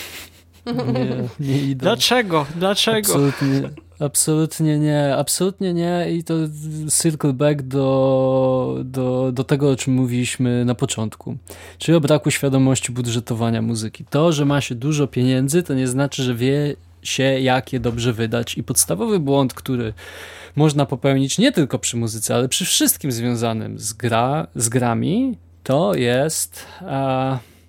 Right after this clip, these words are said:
Speaker 1: pominięcie tego aspektu iteracyjnego i pominięcie związku z grą. Obojętnie, czy mówimy o animacjach, czy mówimy, e, o grafice,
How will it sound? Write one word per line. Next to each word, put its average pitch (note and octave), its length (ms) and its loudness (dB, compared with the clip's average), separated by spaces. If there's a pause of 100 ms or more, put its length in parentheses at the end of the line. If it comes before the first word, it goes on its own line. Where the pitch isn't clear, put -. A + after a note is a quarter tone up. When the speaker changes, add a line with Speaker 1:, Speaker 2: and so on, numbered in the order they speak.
(1200)
Speaker 1:
pominięcie C3+ 1000 2
tego B2+ 440 0
aspektu A#2+ 880 -2 (360)
iteracyjnego A#2+ 1000 0 (120)
i B2 60 -4
pominięcie C3 920 0 (1600)
związku C3+ 960 0
z B2 100 -2
grą. A#2+ 420 2 (100)
Obojętnie, C#3 500 2
czy - 160 -4
mówimy A2+ 680 0
o A#2 180 -4
animacjach, A#2+ 840 0
czy - 200 -4
mówimy, A2 420 -4 (800)
e, A2 360 0
o A#2 120 -2
grafice, A2+ 840 0